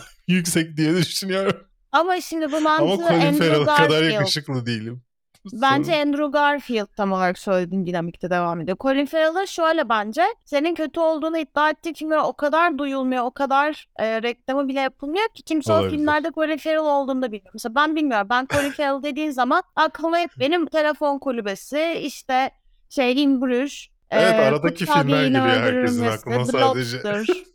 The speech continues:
Speaker 2: Evet, hep iyiler yani. Bir Total Recall'u hatırlıyorum onun olduğu ortalama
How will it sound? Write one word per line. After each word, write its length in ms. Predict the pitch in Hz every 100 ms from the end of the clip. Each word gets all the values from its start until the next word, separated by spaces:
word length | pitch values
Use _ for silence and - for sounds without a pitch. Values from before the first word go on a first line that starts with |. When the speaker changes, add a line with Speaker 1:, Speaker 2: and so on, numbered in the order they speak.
| _ _ -
Speaker 2:
Evet, 200 | 311 262
hep 160 | 381 285
iyiler 320 | 339 339 330
yani. 200 | 277 285
Bir 60 | 370
Total 440 | 359 370 359 359
Recall'u 360 | 349 - 349 330
hatırlıyorum 580 | 285 - 247 226 220 208
onun 180 | 208 208
olduğu 440 | 202 196 202 202
ortalama 800 | - 226 220 220 208 208 208